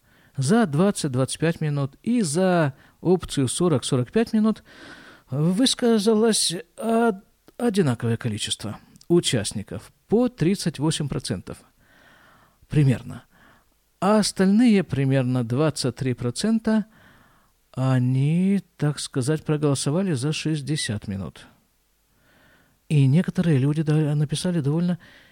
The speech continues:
интересное объяснение, почему он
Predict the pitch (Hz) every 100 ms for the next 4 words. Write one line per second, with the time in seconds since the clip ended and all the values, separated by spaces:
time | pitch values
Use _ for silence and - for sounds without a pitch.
0 | _ _ - 135 170 180 - 180 170 175
1 | 156 113 110 113 123 139 165 196 - -
2 | - - 127 160 160